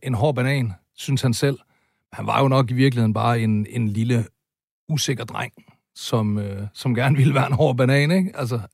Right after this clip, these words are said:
øhm, men tatoveringer har nu altid, det har jeg altid været vild med.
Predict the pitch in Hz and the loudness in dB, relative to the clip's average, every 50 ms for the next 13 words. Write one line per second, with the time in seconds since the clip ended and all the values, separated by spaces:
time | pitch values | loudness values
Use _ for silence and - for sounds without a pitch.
0 | _ - 135 127 120 117 117 113 113 113 110 110 107 104 101 98 - - - - | _ -4 -2 0 0 2 2 2 2 2 2 0 0 -2 -4 -6 -10 -16 -20 -20
1 | - - - 151 151 151 127 - 147 147 - - 143 131 190 233 233 202 156 127 | -20 -10 -4 0 0 0 2 2 0 -2 0 -2 0 2 2 2 2 0 -2 -4
2 | 113 - - 127 135 139 139 - 180 190 - - - - 151 143 135 - - - | -6 -6 -4 -4 -4 -4 -4 -4 -4 -4 -4 -6 -8 -6 -4 -4 -6 -8 -12 -20
3 | _ _ _ _ _ _ _ _ _ _ _ _ _ _ _ _ _ _ _ _ | _ _ _ _ _ _ _ _ _ _ _ _ _ _ _ _ _ _ _ _
4 | _ _ _ - 175 185 180 151 143 160 165 - - 131 113 104 92 92 101 107 | _ _ _ -2 2 2 4 4 4 2 0 -2 -4 -4 -4 -4 -6 -8 -10 -12
5 | - - - 117 127 110 - - | -16 -16 -12 -10 -8 -8 -10 -12